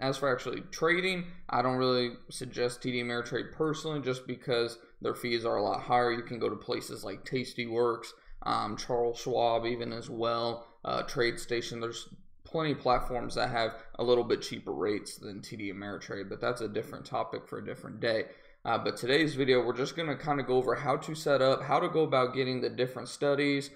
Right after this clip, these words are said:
level two quote, uh, the quotes, all that good stuff on your Thinkorswim platform, 'cause it's kinda gonna look something similar to this. When you first load it up, it'll look slightly different. It'll show kind of a homepage, a generic homepage where it'll,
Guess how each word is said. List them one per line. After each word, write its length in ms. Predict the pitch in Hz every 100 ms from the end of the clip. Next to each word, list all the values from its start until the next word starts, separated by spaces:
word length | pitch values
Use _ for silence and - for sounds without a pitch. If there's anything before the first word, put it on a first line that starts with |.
| - -
level 320 | 131 139 139
two 400 | 135 147 139 139 131
quote, 360 | 147 139 139 139 131 - _
uh, 180 | 123 123
the 60 | 123
quotes, 460 | - 135 135 135
all 160 | 123 123
that 180 | 127 127
good 140 | 127
stuff 320 | - 135 131 - - _
on 260 | 123 123 123
your 340 | 117 113 113 -
Thinkorswim 500 | 123 123 120 117 113
platform, 420 | 131 123 - 117
'cause 160 | 123 113
it's 120 | -
kinda 280 | - 180 190
gonna 240 | 170 156
look 180 | 139 135
something 480 | - 143 135 131 123
similar 540 | - 131 127 127 131
to 160 | 127 127
this. 400 | 113 120 - - - _ -
When 180 | 127 120
you 80 | 123
first 480 | 139 131 131 - - - - - - _ _ _ _ -
load 220 | 151 151 135
it 120 | 135
up, 200 | 139 147
it'll 160 | 139
look 160 | 143 151
slightly 380 | 143 139 123 123
different. 420 | 120 123 127 120
It'll 180 | 117 120
show 460 | - 127 123 123 - - -
kind 180 | 139
of 80 | 131
a 80 | 117
homepage, 600 | 127 127 127 139 123 120
a 100 | 113
generic 400 | 113 120 120 110
homepage 600 | 131 120 123 120 117 110
where 180 | 113 113
it'll, 300 | 110 113